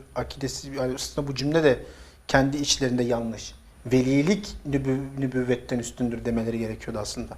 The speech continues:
Nebide bir peygamberlik, bir de velilik vardır. Şimdi nebi olan bir kişide bir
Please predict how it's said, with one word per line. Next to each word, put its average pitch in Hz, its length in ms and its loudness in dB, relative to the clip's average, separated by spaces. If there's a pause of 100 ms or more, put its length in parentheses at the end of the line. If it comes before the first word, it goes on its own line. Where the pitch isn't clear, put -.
(1300)
Nebide 165 480 8
bir 208 160 2
peygamberlik, 165 680 8
bir 185 120 4
de 175 100 12
velilik 147 420 6
vardır. 120 400 4 (1500)
Şimdi 131 240 2
nebi 165 260 8
olan 143 260 12
bir 127 120 0
kişide 175 380 2
bir - 280 4